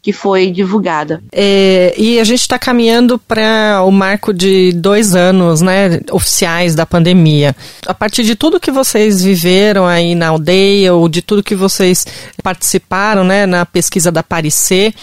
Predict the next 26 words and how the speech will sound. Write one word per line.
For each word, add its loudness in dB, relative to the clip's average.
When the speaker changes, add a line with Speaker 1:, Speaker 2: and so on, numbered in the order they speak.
Speaker 2:
que -4
tipo -2
de 0
lição 0
e 2
que -4
tipo -4
de 0
desafio 0
você -2
destacaria -2
por -4
conta 0
dessa -2
pandemia? 0
Eu 0
acho -2
que -12
o 2
que, -8
qual -2
é 2
o 0
saldo 0
que -10
fica, -2